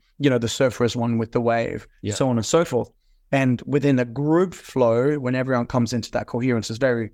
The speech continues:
Speaker 1: quite an interesting thing.
Speaker 2: Yeah.
Speaker 1: So to be able to witness and observe and facilitate something that has that level of intelligence
Speaker 2: Yeah.
Speaker 1: must be quite an extraordinary experience, particularly because it's based within the primal needs of, of the,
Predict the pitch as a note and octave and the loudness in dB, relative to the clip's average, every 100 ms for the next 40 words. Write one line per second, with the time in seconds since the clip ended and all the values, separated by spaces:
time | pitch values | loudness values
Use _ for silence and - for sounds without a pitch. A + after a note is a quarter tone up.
0 | - C3+ A#2 A#2+ A#2 G#2+ A2 G2 D3 B2 | -2 2 2 2 -2 -4 -6 0 0 0
1 | - - G2+ - - - D3 C3 C#3 D3+ | -4 -8 -8 -12 -2 0 0 0 4 4
2 | D#3 D3 A#2+ C3+ E3+ C#3+ C3 B2 A#2 A2 | 4 0 0 2 2 0 -2 -2 -2 -2
3 | A2+ D#3+ D3 A#2 A#2 A#2+ - _ _ - | 2 4 4 2 -2 -8 -16 _ _ -4
4 | C3+ - B2 - D3+ C#3+ - B2 - C3+ | -4 -4 -4 2 2 2 -2 -4 0 0
5 | A#2+ B2 A#2 A#2 G#2 B2 C3+ - B2+ B2 | 0 -2 0 -2 0 0 0 0 -2 -2
6 | A2+ A2+ A2+ A2 - D#3 A#2+ A#2 A2+ G#2+ | -2 -2 -4 0 2 2 2 -2 -4 -6
7 | G2+ F#2+ - C3+ - - C3 B2 - - | -6 -6 -4 -4 -4 -2 -2 -2 -4 -2
8 | B2 A#2+ - C3 B2+ A#2+ G#2+ - C#3 - | -2 -2 -4 -4 -2 -4 -4 -2 -2 -2
9 | D3+ G#3 G#3 G3+ D#3+ C3 - B2+ A#2+ - | -2 0 0 2 0 0 0 0 0 -2
10 | C3+ C3+ C3 C3 B2+ A2 - - D3 F3+ | -2 0 -4 -2 -2 -4 -8 0 2 4
11 | G#3 F#3 C#3+ C3+ D3 E3+ D3+ A2 - - | 4 4 2 2 2 2 0 -2 -8 -14
12 | - _ _ - D3 A#2+ - C3+ C3 A2 | -14 _ _ 0 2 2 0 0 0 0
13 | C3 B2 | 2 2